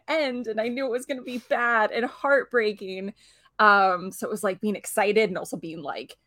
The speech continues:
stressing <laughs> at the same time. Um, but no, I, I love how the show really made me, like, like Anakin as Anakin and make me believe that he could transform into Darth Vader.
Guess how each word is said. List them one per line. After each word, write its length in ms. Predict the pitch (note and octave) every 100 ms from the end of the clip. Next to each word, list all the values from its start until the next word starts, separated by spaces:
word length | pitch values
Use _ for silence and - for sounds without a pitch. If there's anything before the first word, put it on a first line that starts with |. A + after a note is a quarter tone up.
| _
stressing 640 | - - - - A3+ C4
<laughs> 420 | G4 D4 - F4
at 60 | -
the 80 | G#4
same 280 | - C4 C4
time. 420 | A3 F3+ G#3 E4 G#4 - - - _ -
Um, 540 | G#3+ G3+ F#3+ F3 F3 -
but 160 | A3 A3
no, 120 | A3+
I, 220 | F#3 D3+ -
I 140 | G#3
love 680 | G#3 G3+ G3+ G#3+ A3+ G#3+ G3
how 680 | F#3+ G3 F3 F3 E3+ E3 D#3+ - _ _ _ _ - - _ _ F3
the 120 | G#3
show 240 | G#3 A3
really 400 | G3+ F3 G3 G3+
made 220 | G3 F3+ F3
me, 140 | E3+
like, 220 | D#3 - -
like 360 | F3 E3+ F#3 -
Anakin 600 | G3+ F3+ F#3+ - G3+ G#3
as 160 | - G3 -
Anakin 600 | F3 G3 C4 C#4+ C#4+ C4+
and 140 | F#3
make 180 | E3+ D#3+
me 140 | F#3+
believe 460 | F3 E3 D3+ D3 D#3
that 240 | C#3+ B2+ - _ _
he 220 | - A3
could 160 | F#3+ -
transform 560 | - - - - D3 A2
into 240 | G2 -
Darth 280 | - - -
Vader. 480 | - F#2+ G2 F#2+ F3+